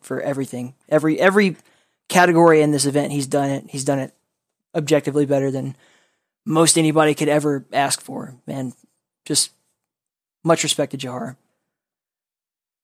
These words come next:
So let's keep moving. I got a lot of topics to get through. I just kinda jotted all this down today because I realized, like, "Yeah, I'm not gonna be able to get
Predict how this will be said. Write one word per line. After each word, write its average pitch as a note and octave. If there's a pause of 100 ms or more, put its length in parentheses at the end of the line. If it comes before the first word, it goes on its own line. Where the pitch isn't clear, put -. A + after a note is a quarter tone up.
(160)
So G#3
let's G#3
keep G#3
moving. F3 (600)
I D3+
got D#3
a -
lot D#3
of C#3+
topics D#3
to D3
get C#3+
through. C#3+
I D3
just D3
kinda G3+
jotted D#3
all D3+
this D3
down D3
today D3
because C#3
I C3+
realized, C3+
like, C#3+
"Yeah, D3
I'm D#3
not D3+
gonna C#3+
be C#3+
able C#3
to C#3
get D3